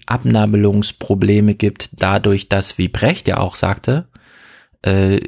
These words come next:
man jetzt die ersten beiden Generationen hat, in die, also die unter der Prämisse Liebe in Familie aufgewachsen sind. Anstatt, du übernimmst mal den Hof und streng dich frühzeitig an oder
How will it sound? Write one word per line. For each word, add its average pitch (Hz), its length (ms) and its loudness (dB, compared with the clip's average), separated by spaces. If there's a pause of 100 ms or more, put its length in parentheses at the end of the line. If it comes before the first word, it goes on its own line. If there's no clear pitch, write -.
(120)
man 98 240 -2
jetzt - 460 0
die 104 180 0
ersten 113 320 -2
beiden 104 300 0
Generationen 101 720 0
hat, 110 260 -2
in 101 400 -2
die, - 260 -6
also 101 140 0
die 107 120 2
unter 101 160 0
der 101 120 0
Prämisse 104 480 0
Liebe 104 520 0 (160)
in 90 200 0
Familie 90 520 -2
aufgewachsen - 580 -6
sind. - 300 -12 (960)
Anstatt, - 680 -2 (280)
du 104 100 0
übernimmst 95 360 0
mal 90 120 2
den 90 160 0
Hof 101 340 0
und 92 300 0
streng 98 260 0
dich 95 160 -4
frühzeitig 92 500 -2
an 123 300 -2
oder 92 380 0